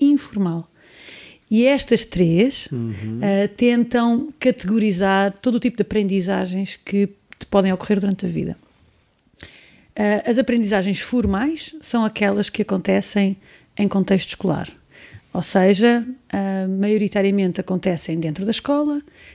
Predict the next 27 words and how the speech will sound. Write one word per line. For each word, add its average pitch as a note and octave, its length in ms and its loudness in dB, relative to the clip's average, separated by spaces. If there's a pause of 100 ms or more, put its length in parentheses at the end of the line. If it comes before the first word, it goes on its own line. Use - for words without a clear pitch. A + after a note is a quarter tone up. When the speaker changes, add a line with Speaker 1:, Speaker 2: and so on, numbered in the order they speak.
(140)
Speaker 1:
tendencialmente G#3+ 1040 2
servem F#3 420 2
para A3 160 2
tu A3+ 180 0
chegares G3+ 380 -2
a G3 40 0
uma F3+ 100 -2
profissão, B3+ 600 0 (1400)
são A3+ 400 2
certificadas G#3+ 880 2
de G#3 60 -2
alguma F3+ 240 2
forma, G#3+ 440 0 (240)
tens D#3+ 180 -2
o - 20 -6
décimo D#3 300 -4
segundo, G3 260 0
tens D#3 220 -4
a D3+ 40 -8
faculdade, E3 500 -2
tens D#3 200 -2
um D#3+ 60 -2
mestrado, G3 460 0
não F#3 80 4
é? G#3+ 60 4
Uma A3+ 120 4
certificação. G3 720 -4